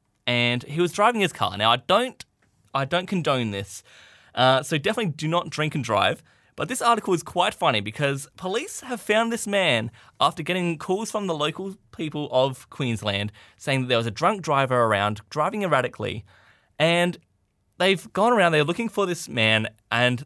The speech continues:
they find this car just parked up on the side of the road and a guy that's asleep next to this car. So they go up to him and they find that he's sleeping in a puddle of his own urine. That's right, you heard me,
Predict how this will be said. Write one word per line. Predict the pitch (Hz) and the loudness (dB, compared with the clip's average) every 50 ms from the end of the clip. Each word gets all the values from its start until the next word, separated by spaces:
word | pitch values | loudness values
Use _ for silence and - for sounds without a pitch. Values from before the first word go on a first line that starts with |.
| - | -10
they | - 147 151 | -8 -8 -8
find | 139 - - 180 208 262 | -4 0 2 2 2 2
this | 262 - - | 0 -4 -4
car | - 170 143 | 0 0 0
just | 127 107 - - | 0 0 -4 -8
parked | - - 151 160 156 - | 0 0 2 2 2 0
up | 160 156 151 - _ _ | 0 -2 -2 -2 _ _
on | - 131 | -4 -4
the | 120 | -2
side | 113 - 151 143 143 | 0 2 2 2 2
of | 135 | 0
the | 127 | -2
road | 113 107 110 113 110 110 110 - - - _ _ _ _ _ _ | 0 2 2 4 2 0 -4 -10 -18 -20 _ _ _ _ _ _
and | 131 139 139 | 2 2 4
a | 127 | 4
guy | 107 135 139 139 139 139 135 131 139 - - _ _ _ _ _ _ - | 4 4 4 4 4 4 2 -2 -4 -10 -20 _ _ _ _ _ _ -2
that's | 131 127 - | 0 0 0
asleep | 151 - - 214 202 127 - - _ _ _ | -4 -4 -2 -2 -2 -2 -4 -8 _ _ _
next | - 127 135 147 - | -4 -2 -2 -2 -4
to | - 147 | -8 -10
this | 139 143 139 | -10 -8 -2
car. | - 175 190 143 104 90 - | 0 2 4 4 2 0 -2
So | - - | -8 -6
they | 135 135 | -6 -4
go | 127 170 202 | -2 0 -2
up | 220 - | -2 -2
to | - 127 | -4 -4
him | 107 98 101 - - | -4 -4 -4 -6 -6
and | 135 151 | -4 -4
they | 170 165 | -4 -2
find | - 185 185 233 277 | -2 0 0 0 -2
that | 339 | -4
he's | 349 302 220 - | -6 -6 -6 -6
sleeping | - - 214 214 262 381 - 349 202 180 165 - - - _ _ _ _ _ _ | -6 -6 -6 -6 -8 -6 -4 -2 -2 -2 -2 -4 -8 -14 _ _ _ _ _ _
in | 262 277 | 0 2
a | 269 262 | 2 2
puddle | - - - 311 - 247 226 226 - _ - | 2 2 2 4 4 4 4 2 0 _ 2
of | 220 214 - | 2 2 2
his | 233 226 185 - - | -2 -4 -4 -2 0
own | 185 190 190 190 190 | 0 0 0 -2 -4
urine. | - 143 120 117 139 170 165 143 110 98 92 104 - _ _ _ _ _ _ _ _ _ - | -6 -6 -2 0 2 2 4 2 0 -2 -4 -10 -14 _ _ _ _ _ _ _ _ _ -6
That's | - 147 220 202 - - | 0 2 2 2 2 0
right, | 180 180 170 165 160 160 151 | 2 4 6 6 4 2 0
you | 156 160 226 254 | -4 -4 -4 -2
heard | - 214 196 175 170 151 | 2 4 4 4 4 2
me, | 143 147 143 143 139 139 | 2 0 0 0 0 -4